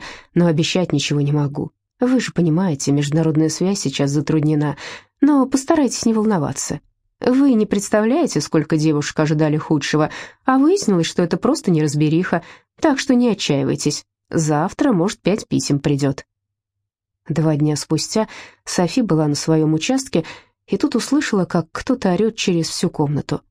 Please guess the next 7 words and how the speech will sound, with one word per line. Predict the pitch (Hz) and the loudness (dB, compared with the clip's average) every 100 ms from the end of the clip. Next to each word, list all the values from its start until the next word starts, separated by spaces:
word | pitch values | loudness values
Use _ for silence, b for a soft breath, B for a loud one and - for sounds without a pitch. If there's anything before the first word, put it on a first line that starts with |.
| _ _ _ _ | _ _ _ _
«Софи | - 262 233 233 285 277 | -4 0 0 2 4 4
Юрдобролинский, | 262 240 247 247 294 262 - 151 | 2 2 2 4 4 2 0 -2
телефон!» | - 240 240 302 180 - _ _ _ _ _ _ - | 0 0 2 2 2 -2 _ _ _ _ _ _ -12
Софи | - 160 - 151 | -2 -2 0 0
метнулась | 156 - 151 151 | 0 0 0 0
к | - | -4
аппарату, | 156 160 196 - 165 | -2 0 0 0 -4